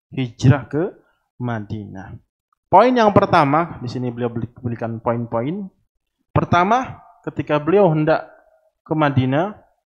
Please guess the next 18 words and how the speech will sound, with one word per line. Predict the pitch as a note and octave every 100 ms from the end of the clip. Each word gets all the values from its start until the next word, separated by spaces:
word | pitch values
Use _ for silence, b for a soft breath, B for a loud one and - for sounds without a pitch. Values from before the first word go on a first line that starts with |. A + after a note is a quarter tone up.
| _ _ -
apa | E3+ G3
yang | E3 D3
beliau | C#3
lakukan? | C3+ C#3+ F3 G3+ G3
Ihdaru | E3 - D#3 F#3+ G#3+ F3
rafiqin | E3 - F#3+ F#3+ F#3+ F#3+ F#3 b b -
min | F3 E3+
khiyarati, | D3+ - D#3+ D#3 F3 F#3 F#3 F3+ E3 D#3+ D#3+
anu, | C#3 C#3+
min | D3+ D3+
khiratin | - G3+ F#3+ D#3+ D3 - G3 F#3
rif-, | D#3+ D#3+ -
rufaqa. | D#3+ D#3 D3+ D3 E3 - - - - _ _ _ _ _ b b b b _ _ _ -
Yaitu | C3 D3 F#3+ F#3
ketika | E3 E3
beliau | D#3 F3+ G3
hendak | D#3 E3 D#3+ F#2+ C#3
berangkat | D#3+ F3 F3+